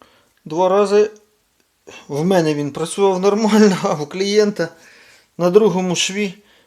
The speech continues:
вибиває, щось стрельнуло. Зараз він теж каже, стрельнув так, що аж, аж, аж, аж.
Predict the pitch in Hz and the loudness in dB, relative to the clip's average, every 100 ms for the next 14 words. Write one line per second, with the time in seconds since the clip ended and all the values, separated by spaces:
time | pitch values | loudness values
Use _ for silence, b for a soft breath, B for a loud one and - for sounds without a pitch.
0 | _ 151 160 156 135 123 120 110 139 - | _ -6 0 2 2 2 0 -4 -8 -8
1 | - 135 120 113 120 143 208 214 175 202 | -8 -8 -8 -8 -6 0 4 4 2 -4
2 | 175 175 135 131 117 120 - 196 185 165 | -2 -2 -2 -6 -8 -6 0 0 0 -4
3 | - 190 - 165 151 139 123 - 147 147 | -2 -2 -2 -4 -4 -4 -10 -14 -6 -4
4 | 147 131 123 117 107 | -2 -2 -2 -4 -6